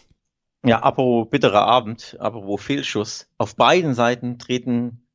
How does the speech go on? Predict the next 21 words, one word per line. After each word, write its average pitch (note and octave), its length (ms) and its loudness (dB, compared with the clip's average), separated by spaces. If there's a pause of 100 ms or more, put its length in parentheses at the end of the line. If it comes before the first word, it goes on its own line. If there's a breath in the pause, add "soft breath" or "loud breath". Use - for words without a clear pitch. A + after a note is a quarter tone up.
(340)
stehen D3 300 0
ja A#2+ 140 6
zwei A#2 200 2
Elfmetersünder, A#2+ 1080 2
zwei A2+ 260 0
Elfmeterversager, A#2 1800 0
hätte G#2 140 -4
ich G2+ 80 -10
jetzt G#2+ 140 -10
fast - 180 -10
gesagt. F#2+ 380 -4
Nicht A#2+ 160 -2
nur, G#2+ 340 2
äh, G#2 60 4
Yilmaz C#3 500 4
hat G#2 140 -4
ja G2+ 100 2
seinen G2 240 0
entscheidenden G2+ 560 0
Elfmeter, G2+ 560 -2 (340 soft breath)
oder - 200 -8